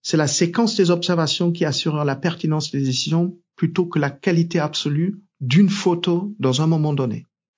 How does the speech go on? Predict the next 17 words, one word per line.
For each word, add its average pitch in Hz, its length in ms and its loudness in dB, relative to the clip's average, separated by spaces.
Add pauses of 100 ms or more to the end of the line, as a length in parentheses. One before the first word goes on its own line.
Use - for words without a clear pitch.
(840)
Ensuite, 185 520 2 (320)
nous 160 200 2
allons 165 300 2
rapidement 175 640 0
vers 156 200 0
un 139 120 0
prototypage 156 920 -4
des 170 100 0
quatre 139 280 -4
étapes, 156 420 -4
euh, 139 280 0 (380)
du 131 160 -2
processus 165 540 -2
pour 135 200 -6
tester, - 480 0
adapter 151 380 -2
l'approche, - 920 -4